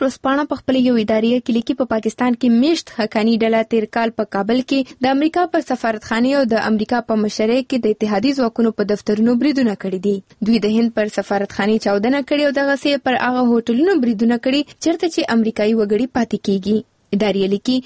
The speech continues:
حقاني شبکې د افغان ولسمشر حامد کرزي د وژلو هڅې کړې او د دوی له القاعده سره نږدې اړیکې هم دي. او په دې نږدې وختونو کې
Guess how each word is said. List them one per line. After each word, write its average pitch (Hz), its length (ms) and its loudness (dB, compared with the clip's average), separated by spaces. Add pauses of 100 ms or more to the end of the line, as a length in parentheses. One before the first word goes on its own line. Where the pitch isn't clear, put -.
(120)
حقاني 311 380 0
شبکې 302 480 -2
د - 20 0
افغان 262 340 -2
ولسمشر 254 480 0
حامد 220 280 2
کرزي 220 340 0
د 233 140 0
وژلو 226 280 0
هڅې 262 340 0
کړې 190 200 0 (120)
او 202 100 2
د 196 140 -2
دوی 214 220 2
له 220 140 2
القاعده 202 420 0
سره 226 220 -2
نږدې 233 340 0 (120)
اړیکې 254 360 0
هم 202 160 2
دي. 180 160 0 (260)
او 254 100 0
په 294 140 0
دې 311 140 2 (120)
نږدې 277 280 -2
وختونو 285 400 -2
کې 285 160 -2